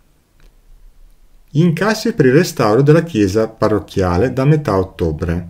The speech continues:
Da una famiglia cinquecento euro. In memoria di Mario Benvenuti, colletta funerale e varie da amici e familiari, duemiladuecentoquarantasei virgola dieci.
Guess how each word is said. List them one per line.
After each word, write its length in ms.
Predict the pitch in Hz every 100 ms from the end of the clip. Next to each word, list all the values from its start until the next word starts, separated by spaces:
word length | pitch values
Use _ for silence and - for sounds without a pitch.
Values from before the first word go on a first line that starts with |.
| - - _ _ _ _ - _ _ _ _ _ _
Da 180 | 101 104
una 160 | 101
famiglia 800 | 90 101 107 135 147 202 - - -
cinquecento 800 | - 117 113 - 101 92 95 87
euro. 540 | 85 85 87 87 87 - _ _ _ _ _ _ _ _ 156
In 100 | 175
memoria 420 | 156 151 151 131
di 140 | 110
Mario 320 | 117 151 151
Benvenuti, 1000 | 104 110 107 104 101 98 90 107 131 143 - - _ _
colletta 580 | - 101 202 120 - 104
funerale 800 | - 101 95 98 110 104 98 147
e 160 | 101
varie 340 | 92 98 110 101
da 100 | 90
amici 440 | 98 113 - 95
e 80 | 90
familiari, 880 | 101 117 143 139 107 92 104 143 - _ _ _ _ -
duemiladuecentoquarantasei 1700 | 127 151 170 196 127 107 104 139 139 147 - 107 104 165 156 107 104
virgola 380 | 104 104 101 92
dieci. 520 | 87 85 85 -